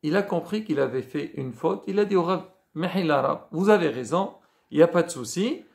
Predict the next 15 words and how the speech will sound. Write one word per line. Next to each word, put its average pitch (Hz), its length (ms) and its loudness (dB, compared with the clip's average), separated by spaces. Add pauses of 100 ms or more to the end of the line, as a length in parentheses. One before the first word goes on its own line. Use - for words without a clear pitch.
(320)
Alors, 240 440 4
on 226 120 0
va 247 120 6
leur 233 140 4
faire 208 160 0
Netilat 151 300 -2
Yadayim. 156 500 0 (640)
Voilà, 240 260 8
j'ai 202 160 4
une 190 100 4
bouteille, 208 400 2
je 185 60 -4
veux 226 60 4
remplir 202 480 2
l'eau 180 500 6